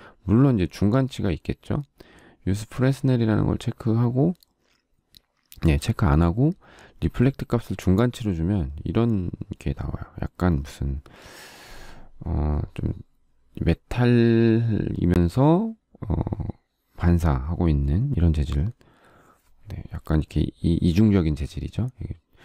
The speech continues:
이런 느낌이 납니다. 그래서 이렇게 해주시면은, 어, 약간 메탈릭한 느낌이 나고, 거기다가 여기 리플렉트 그로스니스 값이 일이 돼 있는데, 이 그로스니스 값을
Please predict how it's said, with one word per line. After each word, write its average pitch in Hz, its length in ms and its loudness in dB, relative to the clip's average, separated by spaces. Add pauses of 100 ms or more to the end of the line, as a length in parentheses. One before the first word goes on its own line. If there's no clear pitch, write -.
(320)
이런 76 200 -2
느낌이 107 500 -4
납니다. - 400 -4
그래서 82 300 0 (400)
이렇게 95 420 2
해주시면은, 101 720 2 (640)
어, 85 140 -4
약간 71 200 0
메탈릭한 85 800 2
느낌이 78 300 -2
나고, 73 440 0 (520)
거기다가 107 500 2
여기 78 160 -2
리플렉트 123 760 -2
그로스니스 131 760 -2
값이 - 300 -6
일이 110 240 0
돼 156 140 2
있는데, 71 520 -2
이 80 120 -6
그로스니스 147 600 -2
값을 180 920 -2